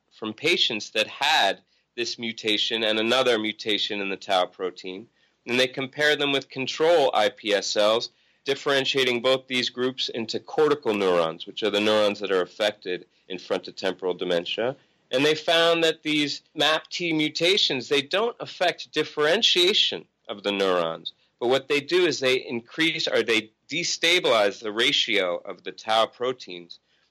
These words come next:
And this leads to the patient neurons, the affected neurons, having significantly higher levels of two particular proteins, M M P, matrix metalloproteinase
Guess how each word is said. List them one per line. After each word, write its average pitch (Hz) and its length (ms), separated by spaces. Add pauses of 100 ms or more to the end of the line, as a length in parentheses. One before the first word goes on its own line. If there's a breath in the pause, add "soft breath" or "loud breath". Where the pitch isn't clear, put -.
(100)
And 127 160
this 160 200
leads 165 340
to 151 140
the 127 100
patient 165 540
neurons, 101 420
the 113 120
affected 139 420
neurons, 101 300 (360)
having 120 340
significantly 160 880
higher 139 420
levels 120 460
of 120 260
two 170 180
particular 151 520
proteins, 143 520 (100)
M 135 180
M 151 160
P, 131 400 (300 soft breath)
matrix 135 460
metalloproteinase 127 1120